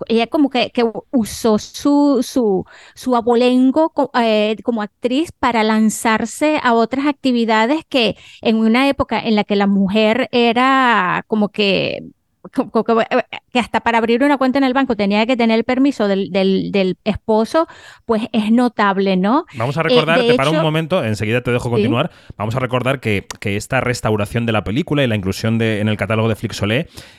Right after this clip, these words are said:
Speaker 2: tiene un sentido, eh, de efemérides, porque este año, el treinta y uno de julio, se cumple el centenario de su nacimiento. Nació el treinta y uno de julio del veintitrés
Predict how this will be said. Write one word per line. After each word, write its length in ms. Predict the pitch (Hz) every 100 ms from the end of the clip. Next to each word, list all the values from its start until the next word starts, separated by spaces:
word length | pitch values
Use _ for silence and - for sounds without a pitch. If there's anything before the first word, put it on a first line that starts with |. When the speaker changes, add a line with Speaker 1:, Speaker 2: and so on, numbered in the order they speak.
| _
Speaker 2:
tiene 160 | 135 147
un 80 |
sentido, 880 | 147 147 127 135 139 139 131 120 104 -
eh, 440 | 82 - 71 110 110
de 320 | 95 107 113
efemérides, 680 | 110 123 117 156 160 120 107
porque 280 | - 107 113
este 220 | 113 123
año, 400 | 123 143 147 160
el 160 | 107 104
treinta 200 | 110 110
y 40 |
uno 120 | 120
de 60 | 123
julio, 260 | 120 135 151
se 100 | -
cumple 240 | 120 139
el 80 | 143
centenario 420 | 135 107 107 139
de 60 | 143
su 120 | 117
nacimiento. 420 | 107 104 160 139
Nació 360 | 101 - 127 160 - - -
el 180 | 120
treinta 300 | 107 117 113
y 60 | 110
uno 120 | 147
de 80 | 131
julio 320 | 95 160 160
del 120 | 131
veintitrés 680 | 113 110 110 92 185 240